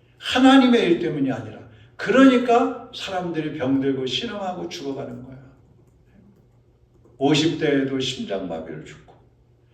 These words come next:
육십 대에 뇌출혈로 죽고. 자, 그러면 우리가 근심하지 않고 살려면 어떻게 해야 될까? 근심하지 않고 살려면 첫째, 예,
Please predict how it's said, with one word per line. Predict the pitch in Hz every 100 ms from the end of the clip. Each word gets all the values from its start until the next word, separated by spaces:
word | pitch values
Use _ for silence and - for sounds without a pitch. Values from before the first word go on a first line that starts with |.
| _ _ 156
육십 | 160 160 170 147
대에 | 143 139 131 123 - -
뇌출혈로 | 135 165 - - 160 160 80
죽고. | - - - - _ _ _ _ _ _ _ _ _ _ _ _ _ _ _ _ _ _ _ _ _ _ _ -
자, | - -
그러면 | 233 196 190 165 127 - - - -
우리가 | 170 220 220
근심하지 | - 156 226 226 233 208 202 196
않고 | 180 190
살려면 | 165 165 160 160 135
어떻게 | 120 127
해야 | 123 110
될까? | 104 101 - - - - - _ _ _ _ _ _ _ -
근심하지 | 143 143 156 147 135 131
않고 | 123 120
살려면 | 110 104 104 101 -
첫째, | 202 202 123 - - - - -
예, | 113 120